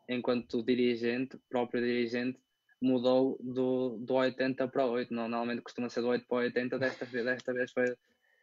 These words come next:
foi do oitenta para o oito, que acabava se calhar por, eh, as aulas e a universidade ficar um bocadinho em segundo plano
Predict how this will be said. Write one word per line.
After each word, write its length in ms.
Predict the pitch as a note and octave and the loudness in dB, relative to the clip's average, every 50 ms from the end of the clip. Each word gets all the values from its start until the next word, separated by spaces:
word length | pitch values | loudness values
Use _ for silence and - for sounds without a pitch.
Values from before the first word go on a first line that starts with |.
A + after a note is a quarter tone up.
| - | 0
foi 160 | - C3 C3 | 2 4 4
do 80 | B2+ B2+ | 4 4
oitenta 480 | B2+ B2+ B2+ C3 C3 B2+ B2+ C3 B2+ A#2 | 2 2 0 0 0 0 0 0 -2 0
para 200 | - C3 B2+ B2+ | 0 0 2 2
o 80 | B2+ B2+ | 2 2
oito, 420 | C3 C3+ C3+ C3+ - - C#3+ - _ - | 2 2 0 -2 -4 -6 -8 -8 _ -2
que 340 | - C#3 C#3 C#3 C#3 C#3 C#3 C#3 _ _ _ _ _ _ _ _ _ _ _ _ _ - | 0 2 2 2 0 -2 -6 -10 _ _ _ _ _ _ _ _ _ _ _ _ _ -6
acabava 460 | B2 - C3 B2 B2+ B2+ B2 B2+ B2 | -2 0 2 4 4 4 4 2 0
se 120 | - - | -2 -2
calhar 400 | - B2+ A#2+ B2 B2 A#2+ A#2+ A#2+ A#2+ A#2+ A#2 - - _ _ _ - | 0 0 2 4 4 4 4 4 2 0 0 -2 -4 _ _ _ -4
por, 280 | - A#2+ A#2 A#2 A2+ A#2 | -2 0 0 2 0 0
eh, 160 | A2+ A2+ A2+ - - _ _ _ _ _ - | -2 -2 -4 -6 -10 _ _ _ _ _ -2
as 240 | A#2 A#2 A2+ G#2+ A2+ | 0 0 2 2 4
aulas 380 | A2+ A#2 A#2+ B2 A#2+ A2+ A2+ | 4 4 4 2 2 0 0
e 40 | A#2+ | 0
a 40 | A#2 | 0
universidade 540 | A#2 A#2 A2+ - - A#2 A#2 A2+ A#2 A2+ - - _ _ _ - | 0 0 -2 -2 -2 0 0 2 0 0 -2 -6 _ _ _ -16
ficar 280 | - - - A2+ A2+ | -6 -2 0 0 0
um 80 | A#2 A#2 | 0 -2
bocadinho 320 | A#2 - A#2 A2+ A2+ A#2 A#2 | -2 -2 -2 -2 -2 -2 -4
em 40 | A2+ | -6
segundo 320 | - - - A#2 A2+ G#2+ | -6 -6 -6 -4 -4 -4
plano 560 | - - A2+ A2 A2 A2 A2 A2 A2 A2 A2+ | -4 -4 -4 -2 -2 -2 -4 -4 -6 -8 -10